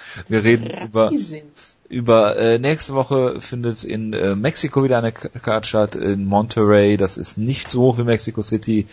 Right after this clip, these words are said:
Speaker 1: Neil Magny gegen Kelvin Gastelum, Ricardo Lamas gegen Diego Sanchez sind da zum Beispiel drauf. Cejudo gegen Formiga ist noch ein interessanter Kampf.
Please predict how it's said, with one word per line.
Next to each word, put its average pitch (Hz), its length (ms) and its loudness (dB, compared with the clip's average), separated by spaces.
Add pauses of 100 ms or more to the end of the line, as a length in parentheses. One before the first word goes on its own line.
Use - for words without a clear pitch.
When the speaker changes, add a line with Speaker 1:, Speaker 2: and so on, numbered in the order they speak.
(260)
Speaker 1:
Neil 110 160 4
Magny 104 380 4
gegen 104 160 0
Kelvin 104 320 0
Gastelum, 98 560 0
Ricardo 98 500 -2
Lamas 98 400 2
gegen 98 220 -4
Diego 101 260 -2
Sanchez 143 680 -2 (400)
sind 113 100 -6
da 117 100 4
zum 117 120 -8
Beispiel 110 280 0
drauf. 104 240 4
Cejudo 104 480 -2
gegen 98 440 0
Formiga 120 680 2
ist 113 180 -2
noch 113 140 -2
ein 110 60 -2
interessanter 104 480 -6
Kampf. 101 420 -4